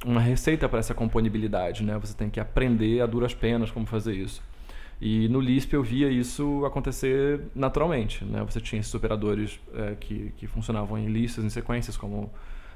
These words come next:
map, que transforma elementos de uma sequência em outra, reduce, que permite você fazer uma agregação de coisas dentro de uma sequência, né? E transformar uma estrutura. Ah, filter, pra você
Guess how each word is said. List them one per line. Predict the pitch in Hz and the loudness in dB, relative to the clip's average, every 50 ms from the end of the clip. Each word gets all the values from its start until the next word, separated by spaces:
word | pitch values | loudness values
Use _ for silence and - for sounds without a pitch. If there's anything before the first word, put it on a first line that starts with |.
| - - | 0 2
map, | 117 117 123 127 127 - - | 4 6 6 6 6 4 4
que | - - | 2 2
transforma | - - 117 110 107 - - 123 120 131 131 123 117 113 107 104 104 101 | 0 2 2 2 6 8 8 10 10 10 8 6 4 4 2 2 2 2
elementos | 107 107 104 104 104 107 110 - | 2 2 2 2 2 4 6 6
de | - | 6
uma | 107 104 | 6 4
sequência | - 110 - 113 107 107 - 131 | 2 0 -2 -2 -2 -2 -2 -2
em | 127 | 0
outra, | 123 127 123 113 113 110 110 107 104 104 104 104 - - - - - - - - | 2 2 2 2 2 2 2 2 2 0 -2 -4 -6 -8 -10 -10 -8 -8 -6 0
reduce, | 113 123 120 110 120 127 131 123 - | 2 2 4 6 4 4 4 4 2
que | - - | 2 2
permite | - 117 113 110 113 113 120 117 - - - 120 117 113 110 110 104 104 101 | 4 4 6 6 6 4 4 2 0 -4 -2 0 0 2 2 2 0 0 -2
você | 104 110 - - 117 | -2 -2 -2 -2 -2
fazer | - - 110 98 107 107 | 0 0 0 2 2 2
uma | 107 107 | 2 2
agregação | 107 110 113 107 110 107 - - - 117 110 113 113 107 | 4 2 2 4 4 2 2 2 2 2 4 4 4 2
de | 101 - | 2 2
coisas | - 110 107 107 98 101 101 - | 2 4 4 2 2 0 0 0
dentro | 104 104 101 - 98 | 0 0 0 0 -2
de | 101 | 0
uma | 101 101 | 0 -2
sequência, | 95 - 104 - 110 110 113 113 110 107 - - 104 101 | 0 -2 -2 0 0 2 2 2 2 2 0 0 0 0
né? | 101 104 104 104 104 104 | 2 0 0 0 0 -2
E | 104 107 110 113 - | -2 -2 -2 -4 -2
transformar | - 110 110 110 - 110 107 107 107 107 110 113 | 0 0 0 4 4 4 6 6 4 4 4 4
uma | 107 107 | 2 2
estrutura. | - - 110 107 - - 113 123 127 127 123 - - - - - - - - - - - - - 107 | 0 0 -2 -2 -2 0 2 2 2 2 2 0 -4 -4 -2 -2 -2 -2 -2 -2 -4 -4 -2 2 4
Ah, | 104 104 104 101 104 101 101 101 104 110 - - - - - - - - - - - - - - - - | 4 4 6 4 4 4 2 0 -2 -2 -6 -8 -6 -6 -6 -6 -6 -6 -6 -6 -4 -4 -4 -2 -2 -2
filter, | - 123 127 127 120 113 113 110 110 | 2 2 4 4 4 4 4 4 4
pra | - 104 | 4 4
você | 98 107 - - 104 101 101 98 | 2 0 -2 -2 0 0 0 0